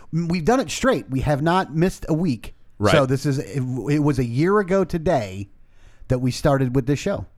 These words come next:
Speaker 2: We really, we started on the third of July, twenty nineteen?
Speaker 1: Well, I think fifty-two weeks ago. So
Speaker 2: Okay,
Speaker 1: whatever
Speaker 2: yeah,
Speaker 1: that
Speaker 2: whatever that
Speaker 1: was.
Speaker 2: works out. <laughs> Well, it's funny because it's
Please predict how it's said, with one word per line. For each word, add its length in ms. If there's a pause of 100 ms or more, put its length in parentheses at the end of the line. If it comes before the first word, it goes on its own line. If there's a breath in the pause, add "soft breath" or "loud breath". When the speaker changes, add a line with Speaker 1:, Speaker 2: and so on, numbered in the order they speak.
(200)
Speaker 2:
We 240
really, 280
we 100
started 300
on 120
the 80
third 260
of 80
July, 580 (160)
twenty 220
nineteen? 480
Speaker 1:
Well, 160
I 80
think 140
fifty-two 380
weeks 260
ago. 320
So 160
Speaker 2:
Okay, 260
Speaker 1:
whatever 140
Speaker 2:
yeah, 120
Speaker 1:
that 80
Speaker 2:
whatever 240
that 120
Speaker 1:
was. 200
Speaker 2:
works 20
out. 140
<laughs> 1200
Well, 120
it's 100
funny 320
because 300
it's 120